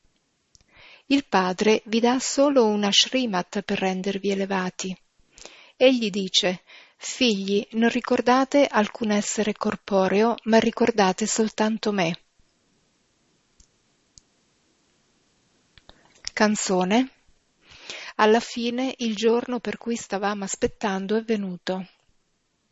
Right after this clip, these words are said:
Om Shanti. Il padre spirituale ha spiegato il significato di Om Shanti a voi figli. Om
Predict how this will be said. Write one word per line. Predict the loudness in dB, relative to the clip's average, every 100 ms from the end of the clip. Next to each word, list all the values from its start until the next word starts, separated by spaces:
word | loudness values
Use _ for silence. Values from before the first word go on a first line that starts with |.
| _ _ -16 -14
Om | -6
Shanti. | 2 2 2 -6 -6 -6 -6 _ _ _ _ _ _ _ _ _ _ _ _ -20 _ _ _ -14 -12 -10 -12 -18 0
Il | 4 6
padre | 6 4 2 -2
spirituale | -4 -6 -6 -6 -2 0 0 0 0 0
ha | -4
spiegato | 0 2 2 2 0 -2
il | -4
significato | -4 -6 -6 -6 -6 -2 0 0 -2 -4 -4
di | 0
Om | 2 2
Shanti | 2 2 2 -2 -4 -6 -2
a | -4
voi | 0 -2
figli. | -2 -8 -8 -6 -4 -4 -4 _ _ _ _ _ -18 -16 -16 -16 -18 -16 2
Om | 4 6 4 0 -2